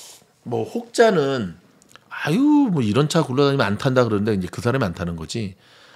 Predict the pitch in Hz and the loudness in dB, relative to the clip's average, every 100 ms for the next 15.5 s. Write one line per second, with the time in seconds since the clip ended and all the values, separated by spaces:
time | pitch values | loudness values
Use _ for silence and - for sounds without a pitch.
0 | - - - _ _ - - 139 - 123 | -20 -20 -20 _ _ -16 -4 -4 0 -2
1 | 110 110 156 180 - - 160 139 135 120 | 0 0 0 -2 -4 -4 -2 -2 -4 -4
2 | 95 117 117 92 95 104 98 98 113 131 | -4 -4 -2 -4 -4 -4 -8 -10 -8 -8
3 | 90 _ - - - - - 92 101 - | -10 _ -20 -18 -18 -18 -14 -14 -12 0
4 | 107 143 160 151 143 143 98 87 92 127 | 4 6 6 2 0 0 0 -4 -6 -6
5 | 101 80 _ _ _ _ _ _ _ - | -8 -10 _ _ _ _ _ _ _ -10
6 | 95 - 139 160 175 170 160 139 95 87 | -8 -2 -2 2 2 2 0 0 -2 -6
7 | 95 - 90 80 80 - 82 113 98 113 | -12 -12 -14 -14 -8 -8 -6 -4 0 2
8 | 101 85 78 - 73 - _ _ _ _ | 0 -4 -12 -16 -20 -20 _ _ _ _
9 | _ _ _ - 101 123 120 87 76 _ | _ _ _ -4 2 4 4 -2 -10 _
10 | _ _ _ _ - 107 113 110 - 87 | _ _ _ _ -6 0 2 0 -2 -8
11 | 85 120 - 85 80 - _ _ _ _ | -6 -6 -6 -10 -12 -16 _ _ _ _
12 | - - - - 117 101 98 117 151 147 | -12 -8 -8 2 4 4 2 6 6 6
13 | 143 135 131 127 110 104 101 139 123 120 | 2 6 8 6 4 0 4 4 4 2
14 | - 123 117 104 101 107 107 92 - 87 | -2 0 0 0 -2 0 0 -2 -4 -6
15 | 87 - - 80 95 | -6 -8 -14 -12 -12